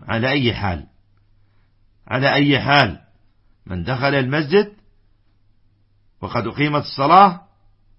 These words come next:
فليدخل مع الإمام على أي حال، إذا كان قائما أو جالسا أو ساجدا أو راكعا، يدخل معه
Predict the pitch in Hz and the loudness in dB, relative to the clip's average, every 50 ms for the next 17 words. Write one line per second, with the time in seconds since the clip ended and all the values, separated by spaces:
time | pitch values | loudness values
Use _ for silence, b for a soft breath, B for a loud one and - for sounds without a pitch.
0 | _ _ - - 104 120 156 180 - - 156 147 143 135 113 127 143 139 135 139 | _ _ -12 -8 -4 -2 -2 -2 -2 -2 -2 0 0 2 2 2 0 0 -2 -2
1 | 139 151 156 151 120 123 147 143 151 156 185 185 170 143 131 104 107 127 120 117 | 0 2 2 2 2 0 2 2 2 2 2 2 2 0 0 0 2 4 4 4
2 | 107 101 101 90 76 - - - _ _ _ _ _ _ _ _ _ _ _ _ | 2 0 -2 -6 -8 -12 -18 -20 _ _ _ _ _ _ _ _ _ _ _ _
3 | 95 92 101 104 - - 123 123 123 120 110 - 131 143 143 131 139 139 131 127 | -8 -6 -6 -6 -4 -2 -2 0 0 -2 0 2 4 4 4 2 0 -4 -4 -4
4 | 127 92 107 107 101 90 117 135 156 156 143 143 139 - 151 143 139 120 110 - | -4 -4 -4 -4 -2 0 2 2 2 2 2 0 -2 -2 -2 -2 -2 -2 -6 -12
5 | - _ _ _ _ _ _ _ _ _ _ _ _ _ _ - 123 131 127 107 | -18 _ _ _ _ _ _ _ _ _ _ _ _ _ _ -2 0 0 0 0
6 | - 139 143 156 160 147 131 156 151 139 151 143 120 98 120 120 120 135 156 180 | 2 4 6 6 6 4 2 2 2 2 -2 -2 0 -2 -2 2 4 8 8 8
7 | 180 175 175 - 143 151 135 139 185 226 214 - - 170 151 139 147 165 156 151 | 8 6 4 2 2 2 2 2 2 2 0 0 -4 -4 -4 0 2 4 4 6
8 | 165 160 160 160 143 110 | 4 4 4 0 0 -2